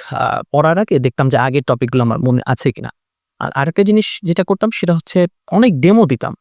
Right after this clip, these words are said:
ডেমো দিলে হয় কি, একে তো অন্যের উপকার হয়, দ্বিতীয়ত হচ্ছে নিজের বলার একটা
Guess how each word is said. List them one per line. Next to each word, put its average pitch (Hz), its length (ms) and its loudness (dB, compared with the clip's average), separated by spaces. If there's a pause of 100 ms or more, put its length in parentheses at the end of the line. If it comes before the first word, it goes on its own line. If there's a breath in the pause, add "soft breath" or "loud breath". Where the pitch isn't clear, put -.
(460 loud breath)
ডেমো 170 220 4
দিলে 202 200 4
হয় 202 160 2
কি, 240 220 -4 (120)
একে - 180 -2
তো 185 120 4
অন্যের 185 240 4
উপকার 190 260 0
হয়, 311 280 -2 (100)
দ্বিতীয়ত 151 360 0
হচ্ছে 151 240 -2
নিজের 139 260 2
বলার 135 360 2
একটা 143 300 -2